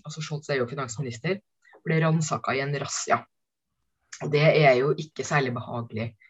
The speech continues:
for den som da er sjef. Og Scholz var irritert og mente at han heller burde fått skriftlige spørsmål. Og bak denne razziaen så sto statsadvokaten i Osnabrück i Niedersachsen,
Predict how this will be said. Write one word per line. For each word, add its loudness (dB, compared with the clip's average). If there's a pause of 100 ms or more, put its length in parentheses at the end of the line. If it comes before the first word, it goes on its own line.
(380)
for -4
den -2
som -8
da 0
er 0
sjef. 2 (840)
Og -4
Scholz -2
var 4
irritert 0
og -2
mente 0
at -4
han -2
heller -2
burde -4
fått -14
skriftlige -2
spørsmål. 2 (960)
Og -4
bak 4
denne 4
razziaen 0
så -4
sto 0
statsadvokaten -2
i -4
Osnabrück -6
i -
Niedersachsen, 0